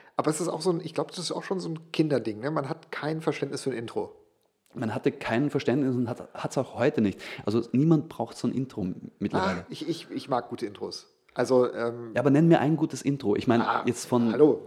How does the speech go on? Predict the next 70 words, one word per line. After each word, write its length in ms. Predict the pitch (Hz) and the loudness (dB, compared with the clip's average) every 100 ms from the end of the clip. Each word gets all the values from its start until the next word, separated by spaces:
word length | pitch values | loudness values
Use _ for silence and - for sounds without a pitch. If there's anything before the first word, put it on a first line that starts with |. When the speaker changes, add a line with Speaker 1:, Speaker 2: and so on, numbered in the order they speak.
| - - | -14 -8
Speaker 1:
wo 140 | 120 | -2
wollen 160 | 123 120 | 0 0
wir 60 | |
anfangen? 300 | 131 127 95 95 | -2 -2 -4 -2
Also, 340 | 120 117 104 | 0 0 0
äh, 40 | 90 87 92 92 107 | -4 -10 -12 -14 -8
dann 180 | 127 139 | -4 0
müssen 180 | 143 143 | 0 2
wir 80 | 135 | 0
erstmal 260 | 131 135 | 2 2
über, 80 | 127 | 2
natürlich 180 | 123 123 | -2 2
über 100 | 123 | 4
das 120 | 117 | 4
beste 360 | 104 131 127 151 | 4 4 4 -4
Intro 200 | 135 131 | 0 2
aller 180 | 120 110 | 2 0
Zeiten 300 | 107 117 131 | -4 -4 -2
reden. 380 | 139 139 147 - - - - _ _ | -2 -2 -4 -14 -20 -20 -20 _ _
Speaker 2:
Jetzt 220 | 117 113 - | 2 4 8
Speaker 1:
Ja, 60 | |
Speaker 2:
sag 100 | 135 | 10
aber 120 | 135 127 | 10 8
nicht 140 | 131 | 8
Speaker 1:
eine 100 | 151 | 8
Speaker 2:
Stairway 300 | 139 127 120 | 10 10 8
to 140 | 117 107 | 8 6
Heaven 300 | 107 107 90 | 6 4 2
oder 100 | 104 | 6
Speaker 1:
Nee, 120 | 175 | 8
Speaker 2:
so. 60 | 110 | 6
Speaker 1:
ja, 60 | - | 0
Quatsch, 320 | - - - | -6 -6 -6
nein, 340 | 107 110 117 - | -4 -2 -4 -4
das 180 | 113 139 | -4 -2
nicht. 220 | 139 131 | 0 8
Aber, 260 | 156 156 - | 10 10 8
äh, 220 | 139 135 | 4 4
ähnliche 260 | 156 151 151 | 2 2 -2
Liga, 360 | 147 143 139 147 | -2 2 4 4
äh, 240 | 233 127 | 2 2
Money 300 | 110 110 131 | 0 -2 -2
for 140 | - 123 | 0 0
Nothing 320 | 131 160 143 | 2 0 -2
von 120 | 131 | -2
Dire 200 | 113 117 | 0 0
Straits. 580 | 120 - 123 120 - - - - - | 0 2 2 2 -2 -12 -14 -6 2
Da, 80 | 156 | 4
und 140 | 156 | 6
da 100 | 135 | 6
ist 140 | 147 180 | 6 4
ja 80 | |
der, 120 | 165 151 | 6 8
der, 180 | 147 | 6
da 120 | 143 123 | 6 4
ist 120 | 127 | 4
nur 140 | 147 | 8
das 160 | 139 - | 8 8
Intro 240 | 117 113 | 2 -6
gut. 260 | 107 107 - | -6 -6 0
Der 100 | 117 | 0
Song 180 | 120 123 | 0 -2
selber 340 | 110 139 - | 4 8 6
ist 100 | - | 4
ja 60 | 117 | -2
total 280 | 113 - 110 | -4 -6 -6
langweilig. 360 | 123 120 - | -4 -6 -4
Speaker 2:
Okay, 180 | - 170 | 0 0
das 200 | 123 - | 2 2
wär 220 | 165 - | 2 2